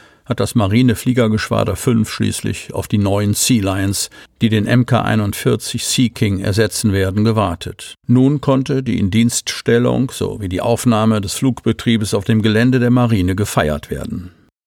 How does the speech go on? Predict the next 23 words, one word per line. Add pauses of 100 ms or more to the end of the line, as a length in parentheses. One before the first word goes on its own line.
(720)
Das
ist
das
Ding. (180)
Mit
diesem
Zitat
brachte
es
Kommandeur
des
Marinefliegerkommandos,
Kapitän
zur
See
Thorsten
Bobzin,
in
seiner
Rede
auf
den
Punkt.